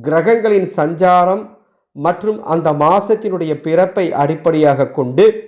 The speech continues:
இருபத்தி ஓரு சூட்சமம் சொல்லித்தர போறோம். அந்த இருபத்தி ஓரு சூட்சமங்கள் ரொம்ப எளிமையா இருக்கும். அதுல உங்களால எதை செய்ய முடியுமோ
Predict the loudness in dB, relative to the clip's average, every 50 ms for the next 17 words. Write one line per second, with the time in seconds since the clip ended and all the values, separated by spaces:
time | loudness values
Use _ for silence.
0 | -18 _ -4 -2 0 2 2 0 -2 -2 0 2 2 2 2 0 0 -2 -2 2
1 | 2 2 2 0 -2 -4 -2 0 0 0 0 0 0 0 2 2 2 2 0 -2
2 | -2 -2 -2 -2 0 0 0 -2 -4 -4 -2 -4 -2 -2 -2 -2 -2 -2 -2 -2
3 | 0 0 2 2 2 2 0 0 -2 0 0 0 2 2 0 0 0 2 2 4
4 | 2 2 2 2 2 2 2 2 2 2 2 2 2 2 0 -2 -2 -2 -4 -2
5 | -2 -4 -4 -4 -4 -2 -2